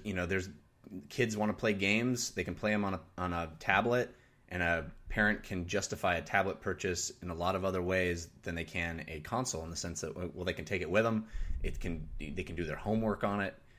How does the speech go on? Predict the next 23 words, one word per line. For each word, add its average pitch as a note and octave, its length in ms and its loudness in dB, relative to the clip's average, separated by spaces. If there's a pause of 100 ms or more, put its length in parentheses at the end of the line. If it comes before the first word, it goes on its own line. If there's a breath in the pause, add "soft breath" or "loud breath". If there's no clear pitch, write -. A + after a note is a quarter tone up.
(160 soft breath)
Uh, D2+ 280 -2
you E2+ 100 -6
know, D#2+ 160 -4
it's D#2+ 160 -4
a, F2 220 2
it's, - 220 -8
it's - 160 -2
a F2+ 80 0 (560)
much G2 320 -2
more F2+ 220 0
varied E2+ 800 0
use F2+ 360 -2
case D#2 360 -2
device E2 680 0 (320 loud breath)
than, D#2 420 -4 (100)
than E2 160 -6
a D#2 280 -6
console F2+ 520 -2
is. D2+ 300 -6 (320 loud breath)
So F#2+ 540 4
yeah, B2 200 6
I, F#2+ 320 6
I, G2+ 100 4